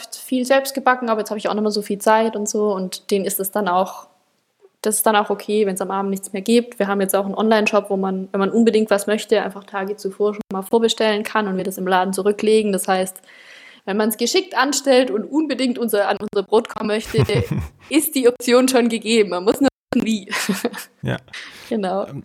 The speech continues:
Speaker 2: wie sieht's denn auf der Nicht-Kundenseite aus? Also habt ihr auch, sag mal, den klassischen Bäcker im Laden, der mal schauen will oder der vielleicht mal mitbacken will?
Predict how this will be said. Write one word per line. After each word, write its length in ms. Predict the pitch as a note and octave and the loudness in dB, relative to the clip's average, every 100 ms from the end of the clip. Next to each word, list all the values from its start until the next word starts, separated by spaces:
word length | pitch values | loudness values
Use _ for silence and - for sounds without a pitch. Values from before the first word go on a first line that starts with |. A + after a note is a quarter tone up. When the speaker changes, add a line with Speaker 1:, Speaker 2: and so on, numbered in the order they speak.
| - | -14
Speaker 2:
wie 240 | A2+ A#2+ | -8 -2
sieht's 220 | A#2+ D3+ - | 0 2 2
denn 100 | C3+ | 0
auf 160 | A#2 | 0
der 480 | - A#2 A2 A2 G2+ | 4 4 6 2 2
Nicht-Kundenseite 800 | B2+ - - G#2+ G#2 F#2+ F#2+ F#2+ | 0 -2 0 0 2 0 0 0
aus? 220 | F2+ F#2 | -2 -2
Also 180 | F2+ G2+ - | -2 -4 -4
habt 240 | G2 F#2+ - | -6 -4 -2
ihr 140 | - | 0
auch, 440 | F2 A2 A#2+ - - - _ _ _ _ _ | 2 2 0 -8 -14 -20 _ _ _ _ _
sag 160 | - G2 | -8 -6
mal, 100 | G2+ | -4
den 140 | G#2+ | -4
klassischen 460 | - A2 D3+ A#2 G#2+ | -2 0 0 0 0
Bäcker 640 | - - D#3+ D3 D3 C#3+ | -2 0 2 4 2 0
im 320 | - B2+ B2 - - | 0 0 0 -4 -12
Laden, 400 | - G2 G2 C3+ | 0 4 4 4
der 100 | G#2+ | 4
mal 100 | G2+ | 2
schauen 280 | - G#2+ D3+ | 2 4 6
will 120 | D3 | 6
oder 180 | C#3 A2 | 6 4
der 140 | G#2 F#2+ | 2 0
vielleicht 240 | G2 F#2+ | -2 0
mal 60 | G#2 | 0
mitbacken 440 | C3+ B2+ - B2 | 0 -2 -2 0
will? 240 | C#3+ F3+ | 2 2